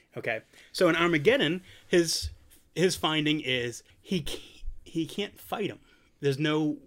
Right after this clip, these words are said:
reason or way that he can fight him. The only way to defeat him is through peace and harmony.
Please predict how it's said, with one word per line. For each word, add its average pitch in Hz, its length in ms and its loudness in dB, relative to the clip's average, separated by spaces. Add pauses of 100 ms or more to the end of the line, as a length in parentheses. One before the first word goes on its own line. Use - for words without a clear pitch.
(160)
reason 156 420 -2
or 135 160 0
way 131 320 0
that 127 200 -8
he 127 100 -6
can 131 240 -10
fight 127 400 -8
him. - 240 -20 (420)
The 131 120 -2
only 156 300 2
way 139 480 0
to 131 280 -6
defeat 160 420 -4
him 139 220 0 (360)
is 143 300 -4
through 127 540 -6 (200)
peace - 360 -10
and 139 120 -8
harmony. 143 600 -6